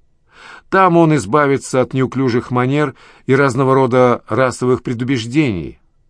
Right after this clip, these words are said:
и приобретёт внешний лоск гражданина Европы. Всё это обострит его ум, сообщит ему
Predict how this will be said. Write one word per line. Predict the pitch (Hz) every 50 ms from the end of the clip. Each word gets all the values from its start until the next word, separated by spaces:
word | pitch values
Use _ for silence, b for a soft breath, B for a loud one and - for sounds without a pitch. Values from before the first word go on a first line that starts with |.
| _ _ _ _ _ _
и | - 170
приобретёт | 170 139 147 143 120 135 127 - 139 135 127 - b b b b b b b
внешний | - 107 139 143 147 135 - - 131 131
лоск | 127 123 123 139 139 123 - - _ - - - _ _
гражданина | 113 107 131 139 117 104 98 117 113 120 120 120
Европы. | 120 123 120 117 139 131 107 - - 78 64 - _ _ _ - _ _ _ _ _ _ _ _ _ _ _ _ B B B B B B B
Всё | - - 220
это | 208 151 135
обострит | 117 113 123 - - 127 123 117 -
его | 117 110 113 110 110 127
ум, | 156 170 175 170 160 _ _ _ _ _ _ _ _ B B B B B B B B
сообщит | - - 160 160 - - 190 180 -
ему | 156 147 147 147 143 139 120 120